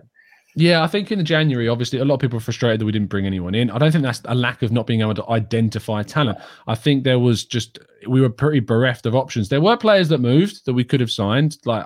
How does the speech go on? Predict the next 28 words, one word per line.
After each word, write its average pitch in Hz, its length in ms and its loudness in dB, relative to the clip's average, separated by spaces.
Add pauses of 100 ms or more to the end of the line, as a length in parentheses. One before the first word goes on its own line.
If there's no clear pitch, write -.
I 107 280 -4
always 113 180 2
bring 117 160 0
up 110 100 0
Arthur 110 240 0
Cabral 110 680 0
or 101 120 -2 (300)
Val 117 220 2
Weghorst, 117 400 2
who 113 100 2
went 110 140 4
to 104 80 -4
Burnley, 113 300 2
could 190 160 2
have 165 100 4
maybe 139 280 4
offered 127 280 0
us 101 120 -4
something. 98 520 -4 (320)
But 151 100 -2
the 156 80 2
club 196 280 -2
have 175 100 -4
made 180 180 0
the 156 60 0
decision 131 540 0
to - 120 -6
not 131 400 2